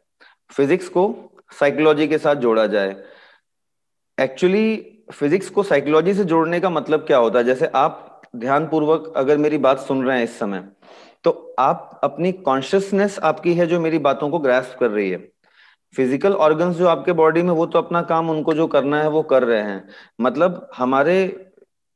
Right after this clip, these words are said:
साधु महात्मा या हमारे वेदों में भी ये बात हम जानते मानते हैं, और,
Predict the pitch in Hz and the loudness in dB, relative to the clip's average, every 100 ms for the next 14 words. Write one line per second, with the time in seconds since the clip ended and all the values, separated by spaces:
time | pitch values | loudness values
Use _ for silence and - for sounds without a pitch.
0 | _ - 135 131 165 165 156 156 165 170 | _ -8 -2 0 2 2 0 0 0 0
1 | 147 127 135 160 151 160 160 160 165 165 | 0 0 0 2 2 2 0 -2 -2 0
2 | 151 156 151 - 147 147 135 131 165 156 | 2 0 -4 -10 -6 0 0 0 -2 -2
3 | 151 147 160 170 170 - 143 135 95 | -2 -2 -4 -4 -6 0 0 0 -12